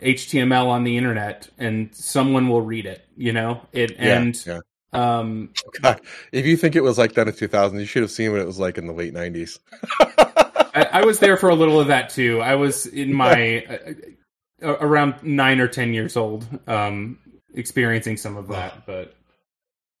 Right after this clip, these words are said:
Speaker 1: uh,
Speaker 2: I, you, you know how, like, everyone writes S Q L in all uppercase?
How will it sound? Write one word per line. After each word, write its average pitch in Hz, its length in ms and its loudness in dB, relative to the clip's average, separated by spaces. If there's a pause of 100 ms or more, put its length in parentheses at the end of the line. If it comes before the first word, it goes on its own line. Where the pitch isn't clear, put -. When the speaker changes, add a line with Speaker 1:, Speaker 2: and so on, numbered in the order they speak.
(200)
Speaker 1:
uh, 110 280 -8
Speaker 2:
I, 117 140 -2 (260)
you, 131 260 -10
you 156 120 0
know 165 80 4
how, 170 100 6
like, 160 180 6
everyone 117 400 0
writes 98 280 0
S - 180 -8
Q 95 220 -6
L 92 160 -2
in 92 80 -6
all 85 220 -6
uppercase? 92 580 -8